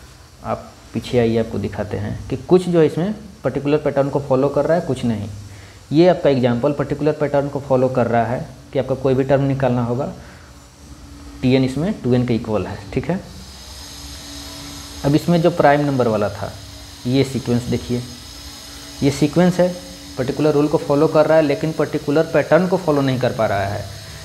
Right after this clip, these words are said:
Rule ये है कि ये prime number है, उसको arrange कर दिया हमने definite order में तो sequence बन गया, लेकिन क्या ये particular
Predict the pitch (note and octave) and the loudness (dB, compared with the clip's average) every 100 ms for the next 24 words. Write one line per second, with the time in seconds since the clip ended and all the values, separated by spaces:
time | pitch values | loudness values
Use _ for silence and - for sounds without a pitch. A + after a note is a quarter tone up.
0 | - C3+ D#3 D#3+ E3+ E3+ F3 F#3 D#3 C#3 | 2 4 8 8 6 6 4 0 0 2
1 | D3 C#3+ C#3 D#3+ D#3+ D#3+ D#3+ E3+ F3+ - | 2 4 4 4 4 4 4 2 0 -6
2 | - - - - - D#3 - E3+ D#3+ E3 | -16 -20 -20 -18 -4 -2 2 6 6 6
3 | D#3+ E3 D#3+ D#3+ D#3 D#3 D#3 E3 - - | 4 2 4 4 4 2 0 -2 -6 -12
4 | C#3 C#3 D#3 D3+ D3+ D3 D3+ D#3 - C#3 | -2 0 2 2 4 4 2 -2 -4 -4
5 | C3+ D3 D#3 D#3 D3 D3 C#3 C#3 D3 B2+ | -2 0 0 2 0 2 2 2 -2 2
6 | D3 D3+ D#3 C#3+ D3 D3+ | 4 4 2 -2 0 0